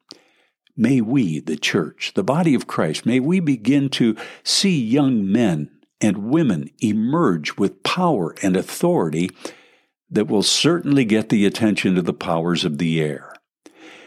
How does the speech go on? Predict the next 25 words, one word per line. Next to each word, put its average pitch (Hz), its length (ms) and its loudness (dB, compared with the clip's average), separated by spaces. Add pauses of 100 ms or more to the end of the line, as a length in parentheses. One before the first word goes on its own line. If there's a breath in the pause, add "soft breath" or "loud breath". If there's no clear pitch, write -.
(140)
May 113 260 2
we 175 280 2
be 104 220 2
part 160 460 0
of 92 160 -2
the 92 100 0
corporate 165 800 -2
prayer 143 400 2
gathering 98 760 0
that 98 160 0
supports - 640 0
them, 90 380 0
intercedes 185 800 0
for - 220 0
them, 87 340 2 (600 loud breath)
uh, - 40 -8 (240)
that 143 220 0
your 143 100 2
glory 135 680 4
and 85 140 0
protection - 880 -2 (420 loud breath)
will 120 100 2
set 117 260 2
a 110 60 0
guard 139 720 0